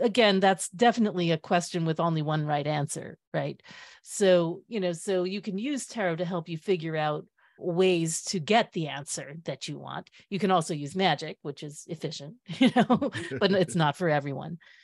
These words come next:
Speaker 1: So, you know, so I will do things like that. I also, in terms of, like, the question that I sometimes get from people, like, "Can you tell me what person Y is thinking about me?"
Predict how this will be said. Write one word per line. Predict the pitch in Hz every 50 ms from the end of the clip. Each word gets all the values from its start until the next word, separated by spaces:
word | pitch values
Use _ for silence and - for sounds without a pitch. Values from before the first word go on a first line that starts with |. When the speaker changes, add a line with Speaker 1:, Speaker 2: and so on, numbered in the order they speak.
| _ _ _ _
Speaker 1:
So, | - - 262 233 233 226 220 214 - _ _ -
you | 175 269 294
know, | 269
so | 285 - 370 359
I | 349 339
will | 311 330 370 359
do | 302 - 311 277
things | - - 240 226 214 -
like | 170 160 160 -
that. | _ 143 127 127 135 139 - _ - _
I | 226 226
also, | 220 226 226 220 - - 220 220 214 202 196 190 190 143 - _ _ _ _ _ _ _ _ _ _
in | 262 226 214
terms | - 269 240 214 220 - 202
of, | 185 -
like, | 175 170 160 160 156 - - _ _ - - - _ - _ _ _ _ _ _ _ _ _ _ _ _ _ _
the | 214 180 151 147 175 185 180 165
question | - - 214 185 190 - - - 190 175 170
that | 165 170 160
I | 160
sometimes | 170 - - 180 180 170 175 151 156 151 -
get | - 165 156 -
from | - 170 160
people, | - 175 160 - 160 151
like, | 156 151 165 -
"Can | - - 247 285 320
you | 339 330 311
tell | - - - 262 233 226
me | 220 220 208 196 196
what | 185 165 175 170 170 165 160 - - - _ _ _ _ _ _ _ _
person | - 233 220 214 - - 202 175 170 165
Y | 156 160 170 175 175 170 160 156 156 156 147 - -
is | - 170 156 - -
thinking | - 190 180 185 165 170 151 156
about | 147 143 143 143 151 - 156
me?" | 160 147 - - -